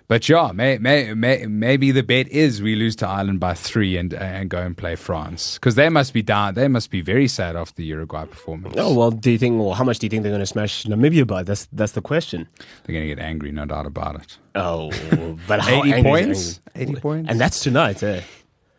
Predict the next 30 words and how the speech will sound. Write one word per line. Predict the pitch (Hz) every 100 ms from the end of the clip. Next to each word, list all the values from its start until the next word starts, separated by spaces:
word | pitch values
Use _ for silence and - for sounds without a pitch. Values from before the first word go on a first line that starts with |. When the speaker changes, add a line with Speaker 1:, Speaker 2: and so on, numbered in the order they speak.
| _ _ _
Speaker 1:
That | 117 117
is | 117
tonight, | - 98 78
Speaker 2:
And | 104
that's | 101 90
Speaker 1:
yeah. | 82
Speaker 2:
tonight, | 104 87 76
so | - 90
Speaker 1:
Hi, | 135 135
did, | 120 98
did, | 113 101
did | 113
you | 110
catch | 110 143 135
the | 104
Italy-Uruguay | 117 113 101 107 135 123 107
game | 82 78 -
by |
any | 78 76
chance? | - 113 110
Speaker 2:
No. | 110 104 80 - _ _ _ -
Speaker 1:
Crazy. | 120 131 95 90 82 80 76 -
Speaker 2:
Well, | 147 165 101
Speaker 1:
Ur-, | 135 135
Uruguay | 127 147 127 123 127
were, | 117 110 104 98 _ _ _ _ _
were | 98 92
fourteen | - 135 135 135 127 113
seven | 107 - 113 101
up. | 92 -